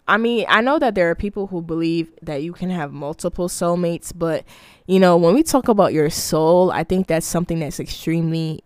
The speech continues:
deep A F. Um, that's really deep.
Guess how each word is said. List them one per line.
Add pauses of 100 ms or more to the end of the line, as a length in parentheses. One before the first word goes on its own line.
(260)
deep (220)
A (120)
F. (840)
Um,
that's
really
deep.